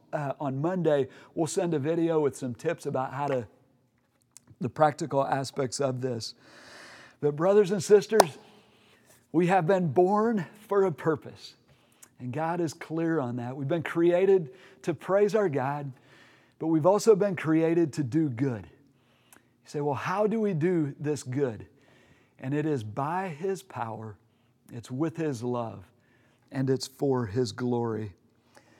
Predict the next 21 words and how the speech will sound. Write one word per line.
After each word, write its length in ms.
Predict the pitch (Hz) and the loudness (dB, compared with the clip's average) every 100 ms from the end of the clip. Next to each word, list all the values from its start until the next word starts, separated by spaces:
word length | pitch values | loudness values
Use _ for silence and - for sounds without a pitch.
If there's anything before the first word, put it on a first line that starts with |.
| _ _ - | _ _ -2
We 160 | 160 | 2
are 140 | 180 185 | 2 2
the 80 | |
body 360 | 165 165 175 180 | 0 0 0 0
of 140 | 156 | -2
Christ. 640 | - 160 139 104 92 - _ _ _ _ _ - | -4 -6 -6 -8 -16 -20 _ _ _ _ _ -12
Each 300 | 185 185 - | -10 -10 -8
one 220 | 185 190 | -8 -6
of 120 | 151 | -6
us 420 | 120 107 101 - _ - | -6 -10 -14 -20 _ -10
is 160 | 139 | -6
a 60 | 139 | -6
part 320 | - 165 160 | -6 -6 -6
of 120 | 113 | -8
it. 140 | 95 - _ _ _ | -12 -20 _ _ _
You 120 | 147 | -10
have 240 | 139 180 175 | -8 -6 -8
a 60 | |
part 420 | 156 - 151 139 - _ _ _ | -8 -2 0 0 -6 _ _ _
to 100 | - | -8
play. 480 | 135 - 120 113 104 | -8 -6 -6 -6 -8